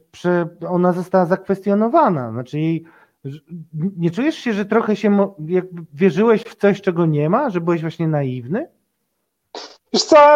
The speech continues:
Speaker 2: Mm, nie, ja na to tak nie patrzę. Raczej patrzę na jakiś etap w życiu, który był, który był potrzebny i nie był głupi. Nie wiem, to, że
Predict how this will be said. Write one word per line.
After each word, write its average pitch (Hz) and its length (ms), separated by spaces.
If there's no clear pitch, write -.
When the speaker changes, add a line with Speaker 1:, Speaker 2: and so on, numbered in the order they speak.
Speaker 2:
Mm, 262 260
nie, 156 580
ja 160 260
na 160 120
to 151 80
tak 139 180
nie 123 60
patrzę. 113 300
Raczej 139 220
patrzę 139 320
na 139 140
jakiś 135 240
etap 127 320
w - 20
życiu, 123 480
który 107 220
był, 120 300
który 110 280
był 117 160
potrzebny 117 760
i 113 80
nie 117 100
był 104 160
głupi. 104 360
Nie 110 140
wiem, 101 140
to, 104 140
że 104 220